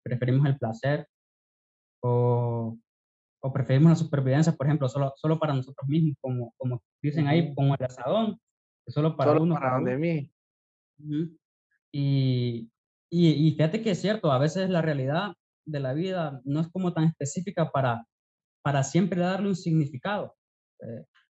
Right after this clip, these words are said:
Speaker 1: porque a-, creo que pasamos por todos esos escenarios, man. En, en momentos podemos tener un momento de placer, eh, un momento de pensar en nosotros mismos, pero creo que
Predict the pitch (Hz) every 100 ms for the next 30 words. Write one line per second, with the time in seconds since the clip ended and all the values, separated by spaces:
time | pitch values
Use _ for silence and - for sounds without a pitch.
0 | _ _ _ _ _ - 123 - 127 123
1 | 123 - _ _ 151 156 170 160 165 180
2 | 156 - 151 160 160 147 185 185 143 123
3 | 120 370 - 123 120 117 - 135 127 131
4 | 127 135 214 226 104 - 139 139 143 135
5 | - 147 131 135 135 131 127 127 123 117
6 | 113 147 151 165 165 165 - _ _ _
7 | _ _ _ - 120 117 113 - 151 147
8 | 139 151 147 135 127 120 - 135 143 165
9 | 143 131 139 131 160 185 170 160 160 _
10 | _ _ _ _ _ _ - 135 131 127
11 | 123 120 117 - - 143 147 160 143 -